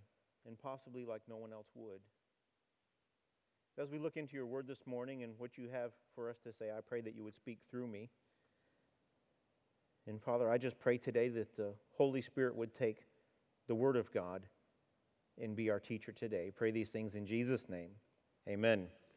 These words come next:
Um, if you would, on however electronic devices or reading along on the screens, you can turn to Acts chapter two and,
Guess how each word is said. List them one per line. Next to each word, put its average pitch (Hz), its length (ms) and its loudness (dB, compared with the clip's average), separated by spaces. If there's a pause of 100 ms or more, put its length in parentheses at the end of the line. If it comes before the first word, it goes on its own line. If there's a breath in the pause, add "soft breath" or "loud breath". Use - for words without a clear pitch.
(1400 soft breath)
Um, 123 300 8 (580)
if 151 180 8
you 175 100 10
would, 185 220 12
on 151 280 10
however 139 680 10 (260 soft breath)
electronic 143 580 8
devices 139 640 10
or 113 180 12
reading 143 300 12
along 139 360 8
on 131 100 6
the 135 100 8
screens, 143 540 6
you 131 60 4
can 127 140 4
turn 143 200 6
to 123 40 6
Acts 123 260 6
chapter 127 340 8
two 139 280 8
and, 123 160 6